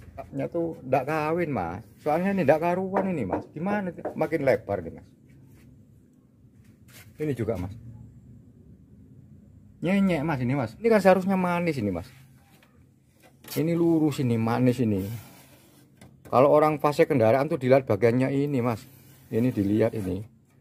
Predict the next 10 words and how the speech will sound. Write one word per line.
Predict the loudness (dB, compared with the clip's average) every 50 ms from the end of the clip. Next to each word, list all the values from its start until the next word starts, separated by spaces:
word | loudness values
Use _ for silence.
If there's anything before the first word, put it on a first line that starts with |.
| _ _ _ _ _ _ _ -20 -14 -4
Pengaruhnya | 0 2 4 4 4 4 2 0 0 0
besar, | -2 -4 -4 0 2 2 2 2
termasuk | 0 0 -2 -2 -2 -2
ini, | -2 -2 0 0 0 0 0 0
termasuk | -2 -2 -2 -2 -2 -2 -6 -6
di | -8 -6
kapnya | _ -4 -4 -2 -2 -2 -2 -4 -6 _ _ _
atas | -10 -10 -4 -4 -6 -4
tuh, | -4 -8 -8
Mas. | -8